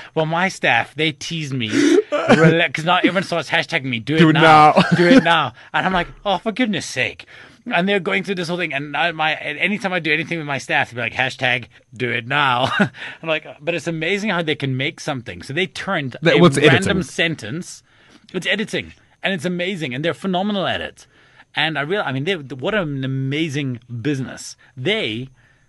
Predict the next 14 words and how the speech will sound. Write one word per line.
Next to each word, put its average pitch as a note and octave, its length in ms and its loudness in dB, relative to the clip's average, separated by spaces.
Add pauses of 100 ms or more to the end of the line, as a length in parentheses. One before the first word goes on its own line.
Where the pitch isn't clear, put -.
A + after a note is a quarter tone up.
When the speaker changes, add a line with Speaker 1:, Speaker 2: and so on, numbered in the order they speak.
(100)
Speaker 1:
they A#2+ 560 -4 (260)
are C3 220 -2
your C3+ 220 -4
spirit B2 360 -8
animal. G2 440 -12
Speaker 2:
Oh, F#3+ 160 10
completely, C#3 540 4
Speaker 1:
Because - 100 -12
Speaker 2:
completely. G3+ 560 2
Speaker 1:
They, D3 760 -6 (480)
they, A#2 60 -12
mm, B2 360 -6
have C3 200 -6
weaponized C#3 1040 -4